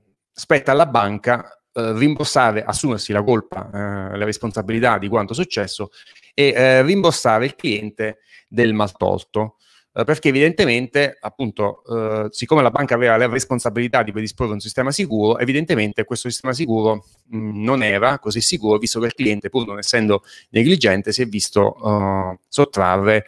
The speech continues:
dei soldi, si è visto questo furto sul, sul proprio conto. Questo in, in linea di principio.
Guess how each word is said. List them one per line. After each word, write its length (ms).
dei 180
soldi, 600
si 100
è 60
visto 300
questo 240
furto 460
sul, 280
sul 180
proprio 260
conto. 440
Questo 380
in, 200
in 160
linea 180
di 100
principio. 760